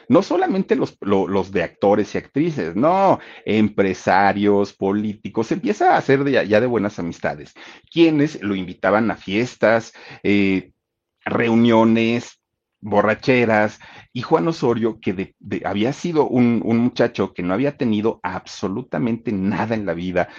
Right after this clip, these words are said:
de estar boleando a la entrada de, de Televisa los zapatos de las estrellas, ahora era el señor productor,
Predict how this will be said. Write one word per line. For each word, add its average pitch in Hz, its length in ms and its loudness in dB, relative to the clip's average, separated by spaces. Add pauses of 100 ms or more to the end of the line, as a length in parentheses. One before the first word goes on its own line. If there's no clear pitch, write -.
(180)
de 98 120 -2
estar 127 300 0
boleando 117 600 2
a 98 100 -6
la 87 80 -4
entrada 98 420 0
de, 92 200 -2
de 85 200 -8
Televisa 90 460 -8
los 98 140 -4
zapatos 90 440 -6
de 101 100 -4
las 85 200 -10
estrellas, 92 580 -6 (280)
ahora 120 460 0
era 110 180 -4
el 135 120 -4
señor 101 500 -4
productor, 92 560 -6